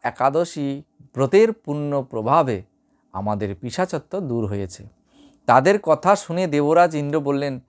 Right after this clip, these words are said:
"হে মাল্যবান, তোমরা এখন থেকে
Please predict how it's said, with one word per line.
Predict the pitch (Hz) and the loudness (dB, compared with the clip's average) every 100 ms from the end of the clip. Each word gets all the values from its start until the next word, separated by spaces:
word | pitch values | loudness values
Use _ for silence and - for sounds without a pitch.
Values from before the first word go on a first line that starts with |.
| _ _ _ 117 | _ _ _ -2
"হে | 135 180 | 4 4
মাল্যবান, | 180 135 135 156 151 143 156 185 220 _ _ - | 4 4 4 4 6 6 4 2 -6 _ _ -10
তোমরা | 123 131 160 | -6 2 4
এখন | 151 113 - 196 180 | 4 2 -2 -2 -2
থেকে | 160 - 127 | -8 -8 -8